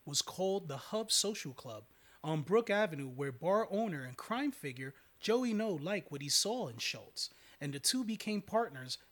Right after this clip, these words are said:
in a bootlegging operation. It was only after Joey No was killed that Dutch Schultz promoted himself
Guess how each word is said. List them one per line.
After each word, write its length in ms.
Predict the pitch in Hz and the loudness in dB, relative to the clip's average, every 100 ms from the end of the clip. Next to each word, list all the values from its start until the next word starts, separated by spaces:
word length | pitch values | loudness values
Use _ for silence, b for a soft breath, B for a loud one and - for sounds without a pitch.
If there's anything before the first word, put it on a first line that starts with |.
| 156 | -6
in 100 | 139 | -6
a 60 | |
bootlegging 600 | 123 214 180 156 139 139 | -4 -6 -2 -2 -2 -4
operation. 600 | 127 120 120 151 147 - - _ b b | -8 -12 -8 -6 -6 -10 -16 _ b b
It 80 | 156 | -4
was 160 | 156 190 | 2 4
only 240 | 262 247 | 4 6
after 360 | 240 247 - 160 | 6 4 0 -4
Joey 340 | 131 196 202 | 0 2 2
No 120 | 185 | 2
was 240 | 202 147 127 | 0 0 -2
killed 440 | - 233 190 123 | -2 -4 -4 -6
that 260 | 135 120 - | -10 -8 -2
Dutch 180 | 226 - | 0 2
Schultz 380 | - 214 190 | 0 0 -2
promoted 460 | - 151 156 233 170 | -6 -4 -2 -2 -4
himself 480 | 123 - 123 107 | -2 0 0 -4